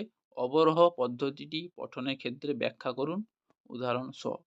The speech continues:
এই কোশ্চেনটি খুবই ইম্পর্টেন্ট কোশ্চেন, বিগত প্রচুর ব-, সা-, বিগত বছরগুলোতে প্রায় এই কোশ্চেনটি এসেছে, অবরোহ পদ্ধতিটি পঠন ক্ষেত্রে ব্যাখ্যা করুন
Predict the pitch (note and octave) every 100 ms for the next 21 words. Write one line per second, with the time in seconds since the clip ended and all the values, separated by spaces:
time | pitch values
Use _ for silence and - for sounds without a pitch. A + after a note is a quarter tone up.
0 | _ _ _ _ _ - F#3+ F#3 F3 F#3
1 | F3+ F3+ C#3 C#3+ C3 B2 B2 C3+ B2+ -
2 | - F3 F3+ C#3 D3 D#3+ D#3+ F3 - _
3 | _ _ _ _ _ _ F#3+ G#3+ A3 F3
4 | - _ _ _ _ _ _ _ _ -
5 | C#3+ C3 D3 E3+ F3 E3 D#3+ F3 F3 F3+
6 | F#3 G#3+ _ _ - C#3+ D#3 G#3+ - C3
7 | B2+ C#3 - C#3+ C#3+ F#3+ - _ B2 B2
8 | D#3+ F3+ _ _ - A2 B2+ C3+ C#3+ A#2+
9 | A2 A#2+ C#3 E3+ - - B2 D3 - -
10 | C#3+ A#2+ B2 A2 B2 F3